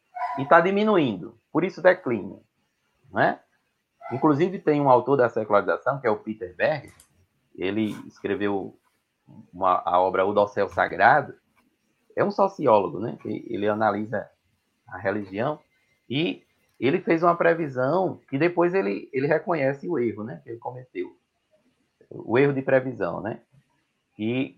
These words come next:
que esse declínio, ele estava acontecendo e a tendência era, de, de fato, a religião cada vez mais diminuir.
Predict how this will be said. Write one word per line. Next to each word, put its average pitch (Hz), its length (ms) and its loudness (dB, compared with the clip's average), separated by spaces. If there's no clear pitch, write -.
que 117 400 -4
esse 117 200 -4
declínio, 151 540 0
ele 131 120 0
estava 120 280 4
acontecendo 175 840 -2
e 196 60 0
a 180 80 6
tendência 185 500 -4
era, 196 200 0
de, 226 120 -14
de 139 140 -10
fato, 147 360 0
a - 100 -4
religião 147 440 2
cada 165 220 4
vez 156 180 -2
mais 156 220 0
diminuir. 180 560 -4